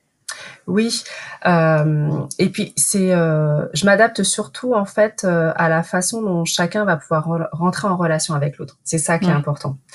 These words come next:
Speaker 1: En équithérapie, on va beaucoup travailler autour de la relation.
Speaker 2: Hmm.
Speaker 1: La relation qu'on peut avoir ava-, avec le cheval, et puis la relation qu'on a aussi à soi-même.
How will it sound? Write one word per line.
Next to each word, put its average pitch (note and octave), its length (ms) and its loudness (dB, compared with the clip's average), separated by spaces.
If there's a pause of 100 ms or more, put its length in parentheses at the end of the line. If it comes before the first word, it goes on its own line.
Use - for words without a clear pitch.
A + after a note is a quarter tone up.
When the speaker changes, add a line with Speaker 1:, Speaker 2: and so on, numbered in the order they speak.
(300)
Speaker 1:
En E3 140 2
équithérapie, F3 580 0
on G#3+ 60 2
va D#3 160 2 (120)
beaucoup G3 340 -4
travailler F3 440 -2
autour F3+ 320 -4
de E3 100 -2
la D3+ 180 2
relation. D3+ 460 -2 (600)
Speaker 2:
Hmm. F3+ 180 0 (140)
Speaker 1:
La E3 160 4
relation E3+ 420 2
qu'on F#3 160 -6
peut E3 160 -2
avoir D3 260 2
ava-, D3+ 320 -2
avec C#3 300 -2
le C#3+ 60 -4
cheval, F3 480 -2 (480)
et D#3+ 120 0
puis E3 200 -6
la D3+ 120 2
relation D#3 380 0
qu'on E3+ 220 -4
a D#3 80 -4
aussi E3+ 720 -4 (160)
à D#3 140 -2
soi-même. D3+ 460 -2